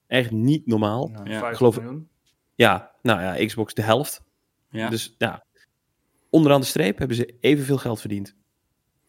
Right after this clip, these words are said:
Speaker 1: En ik
Speaker 3: Ja,
Speaker 1: denk
Speaker 3: het
Speaker 1: echt dat dat komt door, door digitaal, eh, andere manier van distributie, minder afhankelijk zijn
Speaker 2: P C?
Speaker 1: van, van
Speaker 3: P C
Speaker 1: P C,
Speaker 3: ook.
Speaker 1: P C-releases,
Speaker 3: Ehm,
Speaker 1: zeker.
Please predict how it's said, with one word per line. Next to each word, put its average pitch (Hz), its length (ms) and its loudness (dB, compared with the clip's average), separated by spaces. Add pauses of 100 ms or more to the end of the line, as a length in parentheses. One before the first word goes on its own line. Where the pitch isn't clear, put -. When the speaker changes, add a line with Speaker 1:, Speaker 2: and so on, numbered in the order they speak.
(400)
Speaker 1:
En 107 100 0
ik 135 60 4
Speaker 3:
Ja, 180 60 6
Speaker 1:
denk 175 180 4
Speaker 3:
het 143 100 -2
Speaker 1:
echt 123 200 2
dat 120 120 2
dat 117 180 0
komt 127 340 6
door, 117 280 6
door 110 280 0 (120)
digitaal, 104 800 0
eh, 110 160 -2
andere 117 300 0
manier 110 180 -2
van 104 80 -6
distributie, 104 880 -4 (360)
minder 123 300 2
afhankelijk 113 560 -2
zijn 110 220 -4
Speaker 2:
P 107 40 -4
C? 120 40 -4
Speaker 1:
van, 110 160 0
van 107 260 -4 (1300)
Speaker 3:
P - 40 -8
C 170 80 2
Speaker 1:
P 110 400 6
C, 127 40 6
Speaker 3:
ook. 127 320 0
Speaker 1:
P 113 60 -2
C-releases, 123 840 2
Speaker 3:
Ehm, 131 100 -10
Speaker 1:
zeker. 123 720 -2